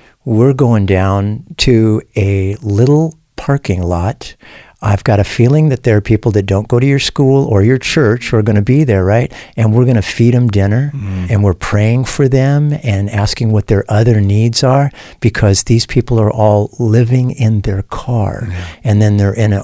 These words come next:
Speaker 1: overnight safe parking place. So that's a way that we can intentionally get out of our Christian bubble.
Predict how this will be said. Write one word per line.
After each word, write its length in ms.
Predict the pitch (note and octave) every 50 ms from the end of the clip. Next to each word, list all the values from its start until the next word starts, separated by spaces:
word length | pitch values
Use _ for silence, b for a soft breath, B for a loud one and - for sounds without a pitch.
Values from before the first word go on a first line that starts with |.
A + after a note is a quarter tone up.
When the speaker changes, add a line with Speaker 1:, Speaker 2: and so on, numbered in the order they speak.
| -
Speaker 1:
overnight 640 | A2 A#2 B2 A#2+ C#3 C3 A#2 A2+ A2+ G#2+ A2 A2 -
safe 340 | - - - G#2+ G2+ - -
parking 400 | - A2 A#2 B2+ - - F2+ F2+
place. 360 | - - F2+ E2 E2+ - - B B B B B B
So 140 | - - A#2+
that's 300 | - D#3+ F3 F#3+ - -
a 40 | F#3
way 220 | C#3 C3+ B2 B2+
that 120 | A#2+ C3
we 100 | B2+ A#2+
can 160 | A#2+ - B2 A2+
intentionally 800 | G2+ G2+ - - - D3 E3 D#3+ - - B2+ G#2+ G2+ G2+ G2 F#2
get 240 | F#2 - A#2+ B2
out 180 | C3 B2+ B2+ B2
of 100 | A#2+ G2+
our 120 | G2 G2+
Christian 540 | G#2 - - A2+ G#2+ - - - G2 F#2 F#2+
bubble. 420 | F2 G2 A2+ B2+ A2 G2 F#2 F#2+